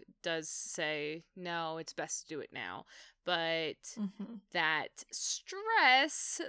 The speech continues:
Speaker 1: that he is experiencing opens him up to the same black smoke that we saw possess, uh,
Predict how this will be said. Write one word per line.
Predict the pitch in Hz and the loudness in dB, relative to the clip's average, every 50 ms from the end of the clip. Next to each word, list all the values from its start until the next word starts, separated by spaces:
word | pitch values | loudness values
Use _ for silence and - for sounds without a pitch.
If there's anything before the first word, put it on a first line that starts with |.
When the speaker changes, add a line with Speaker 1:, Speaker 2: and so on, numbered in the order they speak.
| 208 | 0
Speaker 1:
that | 214 208 208 208 226 | 0 2 2 2 0
he | 233 226 226 | -2 -2 -2
is | 226 247 - | -2 -2 -4
experiencing | 262 262 - - 349 339 330 320 311 302 262 - - 233 220 214 220 214 220 220 226 - - - - _ - | -8 -10 -6 -4 0 2 4 4 2 0 -2 -2 -2 -2 0 -2 -2 -4 -6 -8 -10 -12 -16 -20 -20 _ -4
opens | 143 170 170 165 - 202 202 208 208 | -2 -2 -2 -2 -4 -6 -6 -6 -6
him | - 240 226 233 240 226 - - | -8 -8 -6 -8 -10 -12 -4 0
up | 247 269 262 - - _ - - 247 - _ - - | 2 4 2 2 0 _ -16 -18 -18 -16 _ -8 -6
to | - 247 226 226 226 226 220 220 226 226 202 - - - - - 170 165 | -4 -2 -2 -2 -4 -4 -4 -6 -6 -6 -8 -12 -18 -20 -20 -20 -10 -6
the | 190 196 190 196 190 190 185 185 185 - - | -6 -4 -2 -2 -2 -2 -2 -4 -4 -6 -6
same | - - - 202 208 208 208 214 214 214 - - 175 | -6 -4 -2 0 0 0 -2 -2 -4 -8 -12 -12 -10
black | - 180 175 170 175 175 170 - - - - - | -6 -2 2 4 4 4 4 2 -2 -10 -10 -6
smoke | - - - - 190 180 165 151 143 - - | -4 -4 -4 -4 -2 -2 -2 -2 -4 -4 -6
that | - 156 - | -6 -6 -6
we | 90 147 | -6 -8
saw | - - - 160 143 139 131 117 135 170 - - - - - - _ _ | -8 -6 -6 -6 -4 -2 -2 -2 -4 -6 -8 -14 -20 -20 -20 -20 _ _
possess, | - 196 175 165 - 170 156 143 147 160 - - - - - - - - - - | -6 -6 -6 -4 -4 -2 -2 -2 -2 -4 -6 -6 -4 -4 -4 -6 -6 -10 -10 -8
uh, | 156 147 143 120 104 - | -6 -6 -4 -6 -6 -8